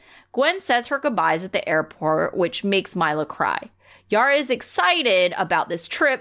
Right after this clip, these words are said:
but she doesn't let it show because, as she says, she's Ukrainian. Yara is scared what Europe will be like when they land. They meet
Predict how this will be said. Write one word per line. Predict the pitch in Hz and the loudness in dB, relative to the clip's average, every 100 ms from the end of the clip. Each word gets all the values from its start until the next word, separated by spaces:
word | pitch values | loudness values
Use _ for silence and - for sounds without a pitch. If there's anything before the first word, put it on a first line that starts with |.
| 240 | 0
but | 294 - | 0 0
she | 453 | -6
doesn't | 480 466 | -8 -2
let | 330 285 | 0 0
it | - | 0
show | 349 294 | 0 2
because, | 233 226 202 175 | 2 0 0 0
as | 185 | 0
she | - 311 | 0 0
says, | 370 - 147 147 - _ | 0 0 0 -2 -4 _
she's | - - 180 | -4 -2 0
Ukrainian. | 196 - 214 185 151 156 - _ _ - - - - | -2 0 -2 0 -2 -4 -6 _ _ -20 -20 -20 -6
Yara | 233 302 370 | 0 2 2
is | 339 | 0
scared | - - 233 214 | -2 2 2 2
what | 214 | 0
Europe | 180 180 175 175 | 2 2 2 2
will | 175 | 0
be | 165 160 | 0 0
like | 160 214 220 226 | 2 2 0 -2
when | 180 160 | -4 -2
they | 156 | -2
land. | 143 123 - - - _ - - | -2 -4 -6 -12 -18 _ -20 -4
They | 214 240 | 0 2
meet | 277 277 | 2 2